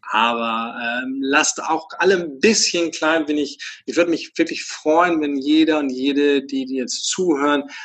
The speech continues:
auch ein klein wenig aktiv wird, indem man hier und da vielleicht mal einfach aufklärt über Bisexualität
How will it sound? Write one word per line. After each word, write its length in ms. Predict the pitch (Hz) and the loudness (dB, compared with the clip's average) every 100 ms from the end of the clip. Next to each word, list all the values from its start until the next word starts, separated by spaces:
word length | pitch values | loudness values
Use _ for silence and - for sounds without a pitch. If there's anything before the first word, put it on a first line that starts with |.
| - | -10
auch 240 | - 139 139 | 0 2 2
ein 60 | |
klein 320 | 127 147 143 147 | -2 0 2 4
wenig 240 | 135 151 | 2 0
aktiv 580 | 120 - - 147 - - | -2 -4 -4 -4 -4 2
wird, 220 | 127 127 | 2 4
indem 640 | 160 185 190 196 202 202 | 0 0 0 0 -2 -4
man 460 | 185 180 196 190 180 _ | -4 -2 -4 -6 -10 _
hier 280 | - 185 202 | -4 4 4
und 160 | 175 | 4
da 200 | 165 160 | 4 4
vielleicht 340 | 156 - 147 143 | 4 2 2 2
mal 260 | 143 135 | -2 -2
einfach 280 | 131 127 135 | -2 -4 -4
aufklärt 540 | 151 165 - - 147 139 | 2 2 2 2 2 6
über 160 | 135 | 6
Bisexualität 960 | 135 135 127 135 - 131 120 - 123 123 | 4 2 2 0 0 -2 -2 2 2 2